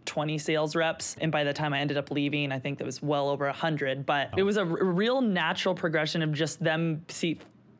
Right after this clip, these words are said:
Speaker 1: seeing in me that they think that I would be good at it. And even then I was still very nervous about it, but almost immediately I, I loved it. And I learned it wasn't much different from what I was doing in, in support in the aspect of, like, helping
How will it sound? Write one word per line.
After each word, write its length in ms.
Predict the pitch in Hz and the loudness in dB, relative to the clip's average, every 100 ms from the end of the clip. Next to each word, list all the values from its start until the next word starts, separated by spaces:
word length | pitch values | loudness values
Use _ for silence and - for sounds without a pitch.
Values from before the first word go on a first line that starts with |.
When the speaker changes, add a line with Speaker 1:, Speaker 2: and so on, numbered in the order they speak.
| - | -8
Speaker 1:
seeing 440 | - - 277 233 196 | -2 2 2 2 2
in 200 | 214 190 | 2 2
me 400 | 175 160 160 165 | 2 2 0 0
that 160 | 175 160 | -2 2
they 140 | 170 | 0
think 240 | 151 180 170 | 2 0 2
that 120 | 160 | 2
I 100 | 151 | 2
would 260 | 151 143 - | 0 -2 -2
be 140 | 160 156 | 0 0
good 240 | 156 175 | 2 2
at 120 | 143 | 2
it. 160 | 127 120 | 0 0
And 340 | 160 156 156 151 | 0 0 0 0
even 300 | 214 240 214 | 0 2 2
then 180 | 180 196 | 2 2
I 80 | |
was 140 | 165 160 | 0 0
still 180 | 185 170 | 0 2
very 300 | 160 165 147 | 2 2 2
nervous 340 | 147 175 208 | 0 0 0
about 240 | 156 185 | 2 2
it, 200 | 208 247 | 2 0
but 260 | 185 156 151 | 2 0 2
almost 300 | 190 196 190 | 2 2 2
immediately 540 | 170 165 170 156 156 143 | 2 2 2 2 2 2
I, 240 | 147 151 | 2 2
I 20 | |
loved 320 | 147 151 151 | 2 2 2
it. 60 | 151 | 2
And 100 | 147 | 2
I 80 | 147 | 2
learned 300 | 151 160 160 | 2 2 2
it 120 | 156 | 2
wasn't 380 | 151 180 208 170 | 2 2 0 0
much 320 | 170 - - | 0 0 -2
different 320 | 170 170 156 | 0 0 0
from 140 | 160 156 | 0 2
what 100 | 147 | 2
I 80 | |
was 180 | 147 147 | 2 2
doing 220 | 151 147 | 0 0
in, 180 | 143 139 - | 0 -2 0
in 120 | 151 | -2
support 560 | 151 147 - 147 139 | -2 -2 0 2 0
in 80 | 151 | -2
the 140 | 147 135 | 0 0
aspect 500 | 135 - 151 139 139 | -2 -2 -2 0 -2
of, 160 | 135 | 0
like, 260 | 143 139 - - - - - - | 0 -2 -6 -20 -20 -20 -20 -12
helping 720 | - 190 190 170 160 156 170 | 0 0 2 0 2 0 -2